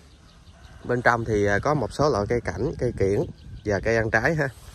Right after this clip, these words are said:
Thì, à, trước đất thì gia chủ thiết kế một cái hàng rào,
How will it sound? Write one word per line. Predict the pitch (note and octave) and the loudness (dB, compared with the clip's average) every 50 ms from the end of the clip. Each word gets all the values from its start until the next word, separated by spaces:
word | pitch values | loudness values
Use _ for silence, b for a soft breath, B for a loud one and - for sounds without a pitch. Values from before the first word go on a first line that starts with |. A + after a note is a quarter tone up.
| - - - - - - B B B B B B B B B B - | -20 -20 -20 -20 -20 -20 B B B B B B B B B B -4
Thì, | - A2 A2 | 0 2 4
à, | G#2+ G#2+ | 4 4
trước | G#2 - B2+ B2+ G2+ | 4 4 4 4 6
đất | D#3+ E3 G3 - | 4 4 4 2
thì | - C3+ A#2+ A2 | 0 0 0 2
gia | A#2 C3 B2 | 2 2 2
chủ | - - D#3 C#3 | 2 2 2 2
thiết | C#3+ - D#3+ - | 2 -2 -2 0
kế | - D#3+ F3 | 2 2 2
một | E3+ C3+ - | 2 0 -2
cái | B2+ C#3+ | -2 -2
hàng | B2+ A2 G#2 G#2 | -2 0 0 2
rào, | G#2 G#2+ G#2+ G#2+ G#2 | 4 4 4 4 2